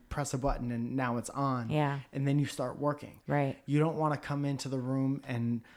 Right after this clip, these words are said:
Speaker 1: fucking hook up all your cables and make sure everything has power, make sure all the batteries are
Speaker 2: Right.
Speaker 1: whatever.
Speaker 2: And it's like, this thing's on, but this thing's not. How did I
Speaker 1: Yeah.
Speaker 2: have it set up before? Why is this not blah, blah, blah? But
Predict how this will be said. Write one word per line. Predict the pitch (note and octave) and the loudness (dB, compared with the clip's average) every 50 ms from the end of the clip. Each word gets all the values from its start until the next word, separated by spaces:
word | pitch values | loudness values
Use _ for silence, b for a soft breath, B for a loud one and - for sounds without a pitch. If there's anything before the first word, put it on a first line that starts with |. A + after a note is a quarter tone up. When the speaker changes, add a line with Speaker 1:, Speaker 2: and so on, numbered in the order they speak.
| b b b b b b - | b b b b b b -20
Speaker 1:
fucking | - - - D3 C3 - D3 C3+ C3+ C#3 | -16 -6 -4 -4 -2 0 -2 0 0 -2
hook | - A#2+ G#2+ C#3 C#3 - | -4 -6 -6 -6 -4 -4
up | C#3 B2+ C#3 | -4 0 0
all | C#3 C#3 | 2 2
your | C3+ C3+ B2+ | 2 0 0
cables | B2+ - - C#3 C#3 C3+ B2 C3 C3+ C3 C3 C3+ C3 C3 C3 - D#3 | -2 -2 0 2 2 2 2 0 0 0 0 0 0 -2 -4 -6 -6
and | - C#3+ C3+ A#2+ A2+ A#2 A#2 B2 - | -6 -6 -4 -4 -2 -2 -2 -2 -2
make | C#3 C#3 C#3 C#3 - | -2 -2 -2 -2 -2
sure | - - C3 | -2 -2 0
everything | B2+ B2+ C3+ B2+ C3 C3 C3 | 0 0 -2 -2 0 0 0
has | B2+ B2 A#2+ | 0 -2 -4
power, | - - - B2 B2+ B2+ B2+ B2+ B2+ B2+ | -6 -6 -4 -2 0 0 0 0 0 0
make | B2+ B2 A#2+ A2+ | 0 0 -2 -4
sure | - - B2+ B2+ | -4 -4 -4 -2
all | C3 C3 | -2 0
the | C3 | -2
batteries | A#2+ G#2+ B2 B2 B2+ B2 B2+ B2+ C3 C3 B2+ A#2 | -2 0 0 0 2 2 2 2 2 2 2 0
are | B2 B2 | 0 0
Speaker 2:
Right. | A#2+ A#2+ B2 C#3+ C#3 C#3 | 0 0 0 0 0 2
Speaker 1:
whatever. | C3+ B2+ A#2+ A#2+ A#2 A2+ - C3+ A#2+ A#2+ - - | 2 2 2 0 0 0 0 0 -2 -4 -4 2
Speaker 2:
And | - E3 | 2 2
it's | D#3 - | 6 6
like, | E3+ D#3+ D#3 - | 6 6 8 10
this | F3 E3+ D#3 | 10 10 10
thing's | - F#3 E3+ D#3+ C#3+ | 10 10 10 10 10
on, | D#3 D3 D3 D3+ D3 | 10 10 12 10 10
but | C#3 C#3+ - | 8 6 6
this | - C#3+ C#3+ - | 6 4 4 6
thing's | - D3+ D3 D3 C#3 C#3 | 6 6 8 8 8 8
not. | C#3+ C#3 C#3+ C#3 C#3 - | 8 8 8 8 6 6
How | C3 C#3 D3+ D3 | 6 6 8 10
did | D3 C#3+ | 10 10
I | C#3+ C#3+ | 10 10
Speaker 1:
Yeah. | D3+ D3 D3 | 10 10 10
Speaker 2:
have | C#3 C3+ | 8 8
it | - - | 6 2
set | - - D3+ C#3+ C#3+ | 6 6 6 8 8
up | C#3 - | 6 6
before? | - C#3+ - - D#3 D3 C#3+ C#3+ C#3 C3+ D3 D3 B B B B B B B - | 4 0 2 4 6 6 8 8 8 8 6 4 B B B B B B B 6
Why | E3 D3+ D3 D3 | 8 8 10 8
is | D3 C#3+ C#3 C#3+ | 6 4 4 6
this | D3+ D3 D3 C#3+ - | 6 6 6 6 4
not | - D#3 D3 C#3+ C#3+ - - - | 4 6 6 6 6 4 2 2
blah, | - D3 C#3 C#3 | 6 6 8 8
blah, | C3+ C3+ | 8 6
blah? | C3 C#3+ C#3+ C#3 C3+ C3+ | 8 8 8 8 8 6
But | C3 A2+ - - B | 6 2 -2 -2 B